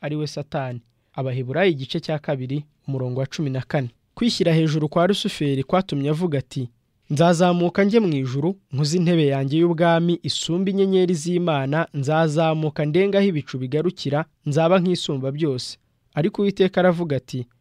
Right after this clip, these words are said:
"Nzaguhindura ivu imbere y'abakureba bose, kandi ntuzongera kubaho ukundi." "Dore hazaba umunsi utwika nk'itanura ry'umuriro, abibone bose n'inkozi z'ibibi zose bazaba ibishingwe,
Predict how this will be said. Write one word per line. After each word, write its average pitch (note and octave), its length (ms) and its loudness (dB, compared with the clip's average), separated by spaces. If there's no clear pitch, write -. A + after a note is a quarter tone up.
"Nzaguhindura D3 920 2
ivu F#3 380 0
imbere C#3 340 0
y'abakureba D3+ 720 0
bose, D3+ 480 -2
kandi F3+ 360 -2
ntuzongera D3+ 640 -2
kubaho D3+ 300 -2
ukundi." C#3 460 -6
"Dore E3 180 2
hazaba F3+ 360 4
umunsi G#3 320 0
utwika E3+ 360 -2
nk'itanura F#3 540 0
ry'umuriro, D#3+ 680 -2
abibone D3 500 0
bose E3 340 0
n'inkozi E3+ 440 0
z'ibibi E3 380 -2
zose D#3 440 -4
bazaba C3 360 -4
ibishingwe, C3 640 -6